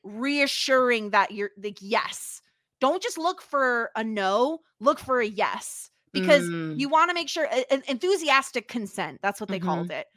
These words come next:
Speaker 1: And it's like, that's what should be expected, not just looking for a no. Uh,
Speaker 2: Right.
Speaker 1: does someone look comfortable? You know what I mean? Read the social cues.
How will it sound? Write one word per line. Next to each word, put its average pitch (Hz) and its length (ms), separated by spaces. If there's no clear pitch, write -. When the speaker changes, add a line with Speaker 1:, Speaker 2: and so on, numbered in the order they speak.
Speaker 1:
And 285 120
it's - 140
like, 233 260
that's 277 340
what 294 120
should 240 180
be 233 140
expected, - 680
not 254 300
just 269 160
looking 233 360
for 208 260
a 180 100
no. 135 600
Uh, 254 80
Speaker 2:
Right. 311 180
Speaker 1:
does 302 180
someone 294 380
look 320 180
comfortable? 202 880
You 254 120
know 262 80
what 269 80
I 269 60
mean? 269 300
Read 285 340
the 269 80
social 254 400
cues. 170 560